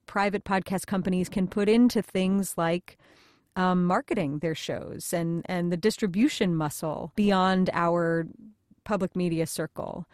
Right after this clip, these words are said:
It's not to say we can't do it, but I think the heat has been turned up by <laughs> other companies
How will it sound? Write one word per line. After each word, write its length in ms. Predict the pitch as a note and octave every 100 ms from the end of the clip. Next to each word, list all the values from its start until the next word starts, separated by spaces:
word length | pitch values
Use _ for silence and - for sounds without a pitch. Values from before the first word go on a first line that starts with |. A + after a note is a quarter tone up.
| - -
It's 140 | -
not 120 | C4
to 40 | C4
say 160 | C#4+ B3
we 120 | G#3
can't 340 | - A3+ G3
do 200 | G3 A#3
it, 200 | - - -
but 160 | F#3 F#3
I 120 | F#3 F3+
think 540 | - G#3 G3+ - - _ _ -
the 80 | F#3
heat 320 | - C4+ -
has 220 | A3 G3
been 200 | G#3 G3+
turned 400 | - A3 A3+ G3
up 300 | G3+ - -
by 360 | - G3+ G#3 A#3
<laughs> 140 | B3+ G#3+
other 280 | C4 B3+
companies 720 | C4+ C4 B3+ B3+ A3 G3+ F#3+